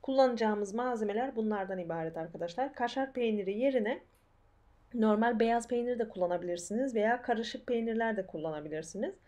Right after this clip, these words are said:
Şimdi çırpma kabıma bir adet yumurtamı ve sütümü ilave ettim. Şimdi biraz bunları bir çırpıyorum.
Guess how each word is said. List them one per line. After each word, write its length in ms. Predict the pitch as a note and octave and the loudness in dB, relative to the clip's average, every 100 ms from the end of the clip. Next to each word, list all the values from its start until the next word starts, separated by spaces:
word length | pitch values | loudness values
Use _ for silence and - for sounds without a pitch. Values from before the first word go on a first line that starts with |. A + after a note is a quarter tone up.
| - - _ _ _ | -20 -20 _ _ _
Şimdi 280 | - C#4+ C#4 | -4 0 2
çırpma 360 | D4+ D4 D#4+ | 0 0 0
kabıma 520 | D#4 A3 F#3 G3 F#4 - _ _ - _ - _ _ - _ - | 2 2 2 0 -2 -6 _ _ -20 _ -20 _ _ -20 _ -4
bir 180 | A#3+ C#4 | 2 4
adet 360 | B3+ G3+ F#3+ | 6 4 0
yumurtamı 640 | C#4 C4+ A3 G#3 G3 C#4 D4 | 0 2 0 0 0 2 2
ve 80 | |
sütümü 380 | C4+ B3+ - F#3+ | 0 -2 -4 -4
ilave 520 | - B3 A3+ F3+ E3 | -4 2 4 4 4
ettim. 340 | C#4 C#4+ C#4+ D#4+ | 2 0 -4 -8
Şimdi 280 | - A#3+ A3+ | -6 -4 0
biraz 280 | A3 G#3 | 2 2
bunları 300 | A#3 A3 - | 0 0 0
bir 80 | D4 | -2
çırpıyorum. 680 | - A#3 - G#3+ F3+ A3 F#4 | -2 -4 -2 2 2 2 -4